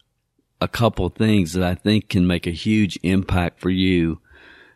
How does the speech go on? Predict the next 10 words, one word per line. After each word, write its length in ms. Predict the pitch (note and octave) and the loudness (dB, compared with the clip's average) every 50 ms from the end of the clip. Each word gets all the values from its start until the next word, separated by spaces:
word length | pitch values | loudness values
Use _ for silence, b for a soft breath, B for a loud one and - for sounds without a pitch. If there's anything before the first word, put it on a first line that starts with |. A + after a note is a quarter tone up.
| B B | B B
uh, 180 | - D#2 D#2 - - | -6 -4 -4 -2 -2
on 220 | - F#2 G2 G2 F#2+ | 0 2 2 4 4
your 120 | F#2 E2+ | 2 0
path 720 | - - - - F#2 G2 G2+ F#2 F2+ E2+ - - - - - | -2 -4 -4 0 0 2 2 2 0 0 -4 -6 -12 -10 -4
to 120 | - F#2 | -2 0
network 340 | F#2 F2+ E2+ E2 E2+ F2+ D2 | 2 2 2 0 0 0 0
marketing 460 | F2 F2+ F2 E2+ D#2+ - E2+ D#2+ D#2+ | 0 2 2 0 -2 -2 -2 -2 -2
success. 720 | - - D2+ D2 - - - F#2+ F#2 F2 D#2 D2+ - - - | -2 -4 -4 -4 -4 -2 0 0 2 2 2 0 -2 -4 -4
But 340 | E2+ F2 F2+ F2+ - - - B B B B B B B B B B B - | 0 0 0 0 0 -4 -12 B B B B B B B B B B B -14
the, 280 | - - F#2 F#2 F2 | -8 -4 -4 -4 -4